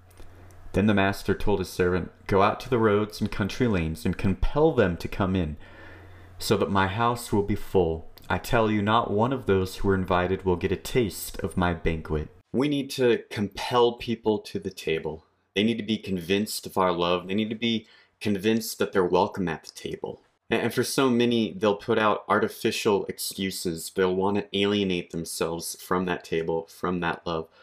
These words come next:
A-, all the excuses listed in the chapter there, they're superficial. There's no good excuse to miss the feast,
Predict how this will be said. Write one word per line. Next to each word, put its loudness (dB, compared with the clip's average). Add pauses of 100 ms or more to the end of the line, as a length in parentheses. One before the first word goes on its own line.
(360)
A-, 2
all 6
the 4
excuses -4
listed 0
in -4
the 0
chapter -2
there, 0
they're 2
superficial. -4 (480)
There's 4
no 4
good 2
excuse -2
to -6
miss -2
the -4
feast, -8